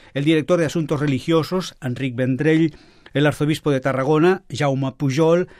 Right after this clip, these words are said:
el obispo de Seu d'Urgell, Joan Enric Vives, y el obispo de San Feliu de Llobregat, Agustí Cortés. Tras el acto de inauguración, el sociólogo Manuel Castells ofreció la conferencia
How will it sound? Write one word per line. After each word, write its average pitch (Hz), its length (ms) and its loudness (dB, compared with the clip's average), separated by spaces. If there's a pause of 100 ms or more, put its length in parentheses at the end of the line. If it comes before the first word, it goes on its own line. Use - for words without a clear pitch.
(160)
el 135 120 -4
obispo 143 540 -2
de 131 140 -4
Seu 143 200 -4
d'Urgell, 131 600 0 (100)
Joan 170 480 0
Enric 131 380 -4
Vives, 175 480 0 (160)
y 214 120 -2
el 208 100 2
obispo 147 580 0
de 127 200 -4
San 131 200 -4
Feliu 147 240 -4
de 127 80 -2
Llobregat, 135 500 -2 (300)
Agustí 139 420 0
Cortés. 131 560 -2 (580)
Tras - 200 -2
el 151 80 2
acto 156 240 2
de 143 100 0
inauguración, 139 680 0 (320)
el 123 120 -4
sociólogo 147 600 0
Manuel 131 320 -2
Castells 165 560 -2
ofreció 139 480 -4
la 135 160 -2
conferencia 160 800 0